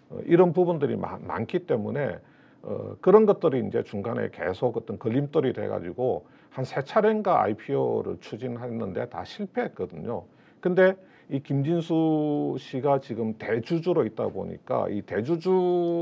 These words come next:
문제에서 걸릴 가능성이 있는데 이제 이 거래를 통해서 제넥신이 툴젠의 최대 주주가, 아, 됐으니까 아이피오 하는 과정에서, 어, 옛날처럼 뭐 이렇게 대주주 문제 때문에 아이피오에서 뭐 걸림돌로 작용할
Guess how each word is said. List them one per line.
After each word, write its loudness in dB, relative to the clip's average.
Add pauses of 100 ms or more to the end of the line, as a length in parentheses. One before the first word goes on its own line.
(380)
문제에서 -2
걸릴 -2
가능성이 -4
있는데 -2 (280)
이제 2
이 2
거래를 6
통해서 -2 (180)
제넥신이 0
툴젠의 -2
최대 -2
주주가, 0
아, -6
됐으니까 0 (360)
아이피오 2
하는 0
과정에서, -4 (360)
어, -6
옛날처럼 0
뭐 -4
이렇게 -8
대주주 -4
문제 0
때문에 -4
아이피오에서 -4
뭐 -6
걸림돌로 -4
작용할 -6